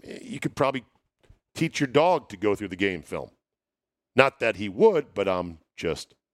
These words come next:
saying. Christian Kirk is one of those guys you're like, "How did that guy get paid so much money?"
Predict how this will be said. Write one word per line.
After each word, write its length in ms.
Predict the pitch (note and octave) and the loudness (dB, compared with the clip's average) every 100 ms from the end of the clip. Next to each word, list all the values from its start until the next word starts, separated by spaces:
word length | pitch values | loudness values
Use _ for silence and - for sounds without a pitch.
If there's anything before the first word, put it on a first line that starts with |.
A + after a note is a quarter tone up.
| _ | _
saying. 360 | - G2+ D#2 - _ _ _ _ _ _ _ _ _ _ _ _ _ _ _ _ _ _ | -4 -2 -2 -6 _ _ _ _ _ _ _ _ _ _ _ _ _ _ _ _ _ _
Christian 520 | - A3+ - G3 D#3+ | 6 6 6 2 0
Kirk 560 | - - F#3+ C3+ - - _ _ - | -2 0 0 0 -4 -18 _ _ -2
is 180 | C3+ A#2+ | -2 2
one 180 | D3 | 2
of 60 | D#3+ | 4
those 220 | D3+ C#3 | 2 2
guys 320 | - C#3 C3 | 2 2 2
you're 100 | G#2+ | 0
like, 260 | A#2 G2+ - _ _ - | 2 2 0 _ _ -2
"How 180 | A4+ A#4 | 4 4
did 140 | A4+ | 4
that 240 | F#3 F#3+ | 2 0
guy 160 | - C3+ | 0 0
get 220 | A#2 A2+ | -2 -6
paid 300 | - C#3 C#3+ | -4 -2 -2
so 140 | - C3 | 0 2
much 280 | A#2+ G#2+ | 2 0
money?" 300 | G#2+ A2 F2 | -2 -2 -2